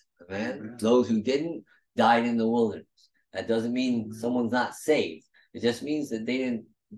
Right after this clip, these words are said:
Speaker 1: weren't given the faith, I guess, to, to believe that God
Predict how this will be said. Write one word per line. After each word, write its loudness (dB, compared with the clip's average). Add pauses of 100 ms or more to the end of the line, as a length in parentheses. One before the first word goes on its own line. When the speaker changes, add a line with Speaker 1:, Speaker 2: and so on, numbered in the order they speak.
Speaker 1:
weren't 0
given 2
the -8
faith, -10
I -6
guess, -10 (340)
to, -2
to -2
believe 2
that -4
God 0